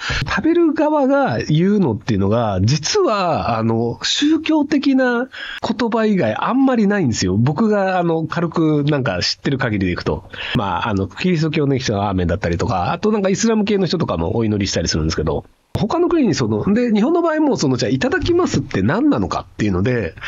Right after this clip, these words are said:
農家の人に作ってくださってありがとうございますっていうパターンの「いただきます」と、あとその、食材である牛や魚とかの命をいただきますという、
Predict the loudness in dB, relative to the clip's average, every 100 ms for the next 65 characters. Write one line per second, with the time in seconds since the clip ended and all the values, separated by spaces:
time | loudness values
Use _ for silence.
0 | -6 0 2 4 2 0 -2 0 0 0
1 | 0 2 0 0 0 -2 -2 -4 -2 -2
2 | -2 -4 -6 -4 -2 0 0 0 0 0
3 | 0 0 0 0 -2 -4 -4 -2 0 0
4 | -2 -4 -2 0 0 0 -2 -2 -2 -2
5 | 0 0 0 -2 -6 -4 -4 -4 -2 -2
6 | 0 0 -2 -8 -6 -4 -2 0 0 0
7 | 0 0 2 2 2 0 0 0 0 -2
8 | -4 0 0 2 0 0 2 4 4 4
9 | 4 2 2 4 4 2 2 2 2 2
10 | 0 2 2 4 2